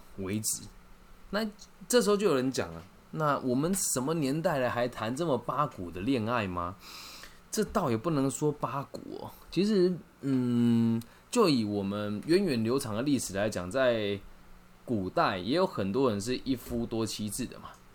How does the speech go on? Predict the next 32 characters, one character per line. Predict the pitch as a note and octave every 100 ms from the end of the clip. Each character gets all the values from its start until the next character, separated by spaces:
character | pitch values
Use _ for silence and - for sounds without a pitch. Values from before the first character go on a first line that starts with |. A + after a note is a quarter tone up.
| - - - -
那 | C#3+
甚 | D3+ F3+
至 | D#3+
是 | D#3
在 | D3+ D#3 C#3 B2+
某 | A2+ G#2
一 | D3
些 | - C#3 C3+
这 | C3+
个 | B2 A#2
比 | G2
较 | G2 B2+ B2
特 | D3 B2+
殊 | B2
的 | B2 A2+
这 | G#2
个 | A2+
南 | G#2+ B2
岛 | C3+ C#3
语 | G2+
系 | C3+
的 | A#2+
文 | G#2+ G#2
化， | B2+ G#2+
是 | B2 -
一 | C3
妻 | - - A#2 A#2 A#2+ - - -
多 | A2+ A2
夫 | G#2+ G#2 G#2 - - -
制 | C3
的 | G2 -
啊。 | -